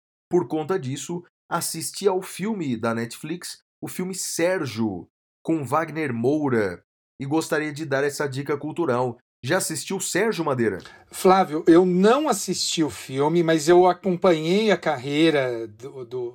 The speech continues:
Speaker 2: do diplomata. Eh, eu sigo a Carolina, eu não sei se é no Twitter ou no Instagram. Eh, que pessoa maravilhosa, ambos, aliás, né? Que pessoas maravilhosas.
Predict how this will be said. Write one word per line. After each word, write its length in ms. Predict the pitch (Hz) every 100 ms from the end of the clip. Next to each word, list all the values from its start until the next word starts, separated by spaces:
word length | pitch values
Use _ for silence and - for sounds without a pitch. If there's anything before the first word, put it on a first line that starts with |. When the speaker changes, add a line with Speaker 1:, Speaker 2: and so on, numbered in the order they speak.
| 123
Speaker 2:
do 160 | 127
diplomata. 920 | - - 143 123 127 160 160 - 165 156 - - -
Eh, 140 | 151
eu 140 | 170 165
sigo 520 | - - 208 247 185
a 60 | 160
Carolina, 500 | 165 147 143 185 202
eu 100 | 185
não 120 | 196
sei 200 | - 226
se 120 | 254
é 20 |
no 100 | 208
Twitter 480 | 196 180 202 202 220
ou 80 | 190
no 100 | 180
Instagram. 800 | 175 - 175 135 131 143 156 165 - - - - -
Eh, 280 | 156 165 180 _ _ _ _ _
que 220 | - 254
pessoa 600 | - 240 185 - 202 185
maravilhosa, 720 | 175 170 160 156 135 156 160 165
ambos, 580 | 180 214 233 190 139 113
aliás, 600 | 131 123 123 143 139 120
né? 140 | 147 160
Que 140 | -
pessoas 500 | - 110 - 202 202
maravilhosas. 920 | 170 151 127 120 127 143 147 151 135